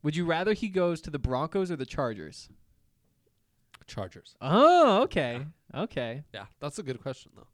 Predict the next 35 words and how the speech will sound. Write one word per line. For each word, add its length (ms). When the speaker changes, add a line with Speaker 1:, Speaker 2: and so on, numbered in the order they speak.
Speaker 1:
I 140
know. 240
Isn't 180
it 100
tough? 280
Speaker 2:
That's 160
a 40
good 140
question. 400
I, 220
uh, 260
I 120
thought 280
Mace 320
made 200
a 180
good 220
point 340
on 180
one 160
of 80
the 100
pods 360
this 240
week 360
asking, 760
is 180
he 500
even 640
better 540
than 800
Speaker 1:
Derek 240
Carr? 300
Speaker 2:
Derek 240
L-, 140